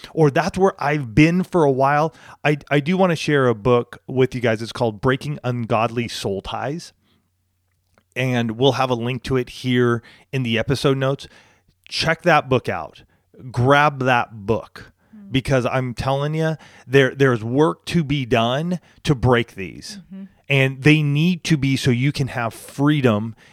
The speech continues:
Speaker 1: in your life and in your marriage. So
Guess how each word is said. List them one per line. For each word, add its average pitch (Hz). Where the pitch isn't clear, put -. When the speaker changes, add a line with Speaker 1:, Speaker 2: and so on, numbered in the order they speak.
Speaker 1:
in 139
your 131
life 104
and 143
in 147
your 131
marriage. 120
So 135